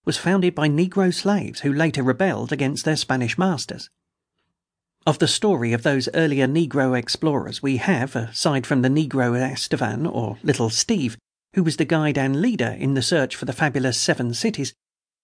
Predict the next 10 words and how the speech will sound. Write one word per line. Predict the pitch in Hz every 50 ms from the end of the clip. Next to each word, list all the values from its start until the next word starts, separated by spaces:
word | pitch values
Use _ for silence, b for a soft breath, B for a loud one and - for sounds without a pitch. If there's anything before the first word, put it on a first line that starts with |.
| _ -
almost | 196 190 190 185 175 -
nothing | 185 202 196 - 277 254 220
more | 185 190 196 170 123 -
than | 113 135 143
a | 139
passing | 131 - 190 175 156 - 165 151 139
reference | 160 196 - - - 92 95 - -
in | 143 131
the | 123 123
accounts | 123 120 - 175 160 151 135 -